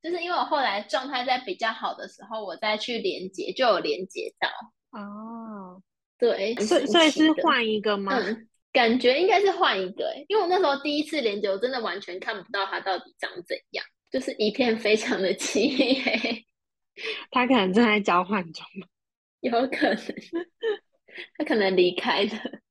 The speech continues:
Speaker 2: 太酷了吧！居然还会是会更换的。
Speaker 1: 好像就是你可能一个经历灵魂暗夜时期的话，你整个人就是会，其-，就会有一种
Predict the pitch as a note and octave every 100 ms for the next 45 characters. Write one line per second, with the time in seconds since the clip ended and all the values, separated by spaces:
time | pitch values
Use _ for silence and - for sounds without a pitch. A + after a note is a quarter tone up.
0 | _ _ _ _ _ - _ _ F4+ F4
1 | - F4 D4+ B3+ A3+ A3+ A3 D4 B3 A3
2 | G#3 F3+ A#3+ A3 G3+ - - A3+ G#3+ _
3 | _ - A#3 G3 - G3 F#3 G3+ - G3+
4 | E3+ E3+ A3 - _ _ - A#3 D4 F4
5 | D#4+ G#3+ - F#3 F3+ F3+ - - G#3 G#3+
6 | F#3+ G#3+ B3+ C#4 C4+ G#3 G3 A#3 F#3 A3
7 | G#3 G#3+ F#3+ - - - - - - F3+
8 | E3+ F#3+ G3+ F#3+ D#3+ B2+ D3+ D3 - G3
9 | G3+ G#3+ A3 G3 F3+ - _ _ - A#3
10 | - E4 F#4+ A3 A#3+ G#3+